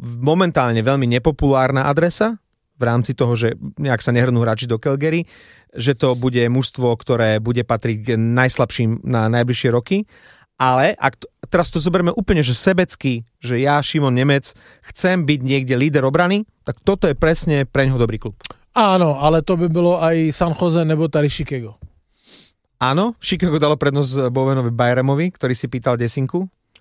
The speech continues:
Speaker 1: A o tom sa budeme rozprávať na budúci
Speaker 2: Pondelí.
Speaker 1: týždeň. Byram bol určite, eh, horúce zboží, ako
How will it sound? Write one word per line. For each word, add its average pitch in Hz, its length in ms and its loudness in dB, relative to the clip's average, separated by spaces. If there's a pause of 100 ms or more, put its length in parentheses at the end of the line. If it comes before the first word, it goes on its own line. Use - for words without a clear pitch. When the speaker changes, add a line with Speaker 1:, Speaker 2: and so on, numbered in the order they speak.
(540)
Speaker 1:
A 127 220 0 (240)
o 143 160 0
tom 151 120 0
sa 135 120 -2
budeme 123 240 0
rozprávať 117 340 -2
na 120 100 0
budúci 139 280 2
Speaker 2:
Pondelí. 139 140 6
Speaker 1:
týždeň. 143 240 0
Byram 123 420 2
bol 120 180 4
určite, 123 540 -2
eh, 113 540 -2 (500)
horúce 139 720 -2
zboží, 127 560 -6
ako 117 200 -8